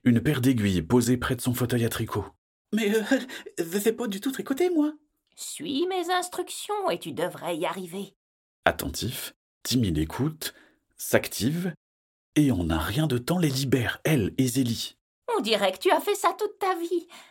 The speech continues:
Speaker 3: On compte sur les doigts d'une main les personnes qui ont compris le détricotage du premier coup.
Speaker 2: <laughs> Merci.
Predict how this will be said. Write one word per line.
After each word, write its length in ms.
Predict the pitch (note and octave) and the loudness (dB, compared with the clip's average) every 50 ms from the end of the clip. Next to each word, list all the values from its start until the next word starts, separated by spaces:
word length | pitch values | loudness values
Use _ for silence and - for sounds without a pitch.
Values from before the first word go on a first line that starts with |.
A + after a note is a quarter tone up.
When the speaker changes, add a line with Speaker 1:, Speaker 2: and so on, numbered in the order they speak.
| _ _ _ - | _ _ _ 2
Speaker 3:
On 120 | - D#4 A#4+ C5 - | 2 4 4 2 2
compte 220 | - C5 C#5 C5 | 2 2 2 2
sur 180 | - - F4+ B3 | 0 -2 -2 0
les 100 | A#3 A3 | 0 2
doigts 200 | G3+ E3+ F3 F3 | 2 4 4 4
d'une 160 | A#3 C#4+ G4+ | 2 0 2
main 240 | A4+ C#5 C#5 B4+ F4 | 2 2 2 2 2
les 80 | C#4+ | 2
personnes 420 | - A3 G#3+ G#3+ - - A#4 A4 F#4+ | 2 0 0 2 2 2 2 2 0
qui 140 | - - G#3+ | 0 0 0
ont 100 | G3+ G3 | 0 0
compris 360 | G3 - A3 A3 G#3+ - A#4+ C5 | -2 -4 -4 -4 -4 -4 -2 0
le 120 | D4+ A3 F3 | 0 0 0
détricotage 840 | D3+ G3 A3+ - - - F#4 F#4 - - - - G#4+ A4+ F4 D4 G3+ | 0 -4 -4 -4 -6 -8 -4 -4 -4 -4 0 2 2 2 2 0 -2
du 120 | - G3+ | -4 -4
premier 380 | G3+ - D#4+ - C4 F3 - - | 0 2 2 2 2 0 -2 -2
coup. 320 | - B4+ B4 G4+ C4 - - _ _ _ _ - - - - - | -2 0 0 0 -2 -4 -8 _ _ _ _ -20 -20 -10 -4 -4
Speaker 2:
<laughs> 80 | C#4 - - - - - - - - _ _ _ _ | -2 -2 -4 -8 -12 -12 -12 -14 -16 _ _ _ _
Merci. 480 | D3 E3 F3 - - B3+ C4 C4 B3+ | -10 -8 -8 -4 -2 0 0 0 -2